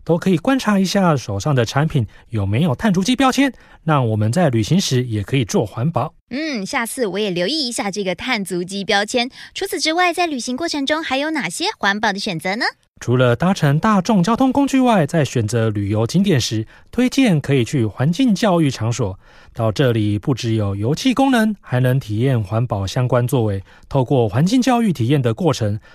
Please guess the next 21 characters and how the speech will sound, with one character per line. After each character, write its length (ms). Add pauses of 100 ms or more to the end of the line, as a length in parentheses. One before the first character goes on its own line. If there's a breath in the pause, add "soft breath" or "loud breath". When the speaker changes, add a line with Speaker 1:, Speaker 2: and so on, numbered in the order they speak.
Speaker 1:
从 240
旅 120
游 140
中 280
学 240
到 220
环 300
保 220
知 140
识， 240 (140)
可 160
以 100
说 160
是 240
一 160
举 180
数 220
得。 200
Speaker 2:
哇， 340
那 160
目 60